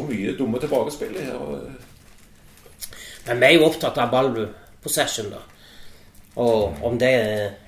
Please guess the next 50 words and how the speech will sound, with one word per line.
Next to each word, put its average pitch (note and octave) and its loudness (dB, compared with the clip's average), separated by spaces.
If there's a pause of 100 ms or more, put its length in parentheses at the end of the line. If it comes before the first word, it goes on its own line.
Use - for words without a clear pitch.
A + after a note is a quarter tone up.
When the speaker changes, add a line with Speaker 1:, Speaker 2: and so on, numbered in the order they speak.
Speaker 2:
blir B2 -2
et A#2 -4
par A2 0
runder A2+ -4
bak A2 -4
til G2 -4 (840)
keeper, - -10
så G#2+ -12 (240)
heller A#2 -4
det A2 -4 (120)
enn F#2+ -6
å F2 -8 (640)
kaste - -8
vekk A#2+ -4
ballen. G2 -6 (1040)
Speaker 1:
Jo, A2 -4
Speaker 2:
Det C3 2
Speaker 1:
men B2+ 2
Speaker 2:
handler B2+ 6
om A#2+ 0
Speaker 1:
en, - 0
en A#2+ 4
Speaker 2:
tålmodighet, C3+ 2
Speaker 1:
kaster E3+ 8
jo A#2+ 10
Speaker 2:
da. - 4
Speaker 1:
ofte, A#2+ 2
en A2 -6
kaster - 2
jo D3+ 10
Speaker 2:
Altså - 6
Speaker 1:
ofte C#3 4
bort A2+ 2
ballen C3 6 (140)
når, G#2 2 (180)
eh, G2 2
når F#2+ 0
en G2 2
spiller G2 4
bakover F#2+ 4
også, A#2 4
og A2 2
da, G#2+ 0
da G2+ -4
blir G2+ 4
det G#2 6
mål F2+ 0
imot F#2+ -4
i A2 -2
stedet. - 0